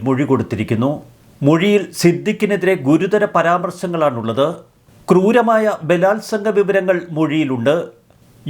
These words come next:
യുവനടിയുടെ രഹസ്യമൊഴി വ്യാഴാഴ്ച തന്നെ വനിതാ മജിസ്ട്രേറ്റ്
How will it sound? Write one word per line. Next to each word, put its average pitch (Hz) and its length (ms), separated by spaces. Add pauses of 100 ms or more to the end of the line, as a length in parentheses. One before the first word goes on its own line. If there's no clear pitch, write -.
യുവനടിയുടെ 220 640 (200)
രഹസ്യമൊഴി 208 640 (200)
വ്യാഴാഴ്ച 196 580 (140)
തന്നെ 190 200 (280)
വനിതാ 180 360 (120)
മജിസ്ട്രേറ്റ് 180 580